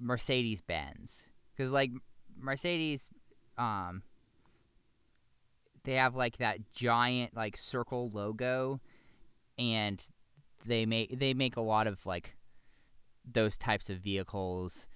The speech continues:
Um, like, a lot, a lot of, like, transport type stuff is, is made by them. And so I was just wondering, like, 'cause if it, if it actually was,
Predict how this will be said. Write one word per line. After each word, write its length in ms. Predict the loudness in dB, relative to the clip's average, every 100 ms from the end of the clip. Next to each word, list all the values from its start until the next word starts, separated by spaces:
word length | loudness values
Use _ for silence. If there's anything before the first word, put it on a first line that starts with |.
| -18 -20 -20 -10
Um, 400 | -2 0 0 -4 -2
like, 200 | -4 -2
a 60 |
lot, 580 | -4 2 4 6 6 2 0
a 80 |
lot 280 | 0 4 4
of, 180 | 4 -2
like, 340 | -4 -4 -6 -14 _ _ _ _ -20 _
transport 760 | -4 0 0 -2 -2 -2 -2 -4
type 340 | -2 -2 0
stuff 580 | -2 0 0 2 0 -4 -4
is, 360 | -4 -2 -6 -12
is 220 | -8 -6
made 260 | -4 -4 -4
by 180 | -2 -2
them. 400 | -2 -2 -4 -6 -12 _ -20 _ _ _ _ _ -20 _ _ _ _
And 160 | 2 6
so 80 | 8
I 80 |
was 100 | 8
just 160 | 4 -2
wondering, 420 | 2 4 4 2
like, 160 | 2 0
'cause 260 | -2 -6 -6 -8
if 140 | 0
it, 200 | 0 0 -4
if 140 | -4 2
it 60 | 4
actually 360 | 4 4 -2
was, 840 | -2 0 2 4 2 0 -4 -8